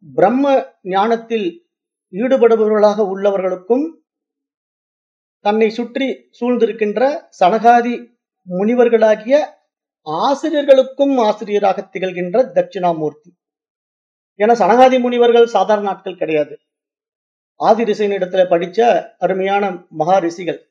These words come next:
தட்சிணாமூர்த்தியின் இடத்திலே நேரடியாக உபதேசம் பெற்ற உத்தம ரிஷிகள் தான்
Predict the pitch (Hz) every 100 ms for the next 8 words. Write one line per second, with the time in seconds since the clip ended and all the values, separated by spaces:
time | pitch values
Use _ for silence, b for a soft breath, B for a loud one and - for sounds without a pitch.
0 | _ _ _ _ _ _ - 160 214 220
1 | 202 190 202 196 185 208 220 185 190 190
2 | 190 196 170 190 185 190 180 170 190 262
3 | 320 _ _ _ _ _ _ _ 165 175
4 | 180 240 214 175 208 190 180 254